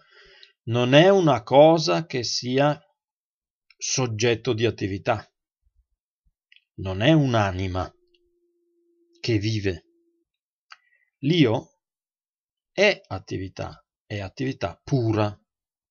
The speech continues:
L'io non ha una sostanza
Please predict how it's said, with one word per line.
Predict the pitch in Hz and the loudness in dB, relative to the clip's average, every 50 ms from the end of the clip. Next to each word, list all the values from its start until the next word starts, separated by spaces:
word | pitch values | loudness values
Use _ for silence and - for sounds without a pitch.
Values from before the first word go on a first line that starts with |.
| _ _ _ _ _ _ _ _ _ _ _ _ _ - | _ _ _ _ _ _ _ _ _ _ _ _ _ -6
L'io | - 127 175 202 180 | 0 2 4 4 4
non | 147 127 117 113 123 | 4 2 0 0 2
ha | 165 175 165 135 | 0 0 2 0
una | 131 131 127 123 120 113 110 113 - _ | 0 0 2 2 2 0 0 -2 -8 _
sostanza | - - - - - 135 117 - - - _ - - 131 123 117 104 101 101 98 - - 117 107 101 101 _ _ | -16 -12 -10 -6 -4 -4 -4 -4 -8 -10 _ 0 2 2 2 2 -2 -6 -8 -10 -6 0 0 0 0 -2 _ _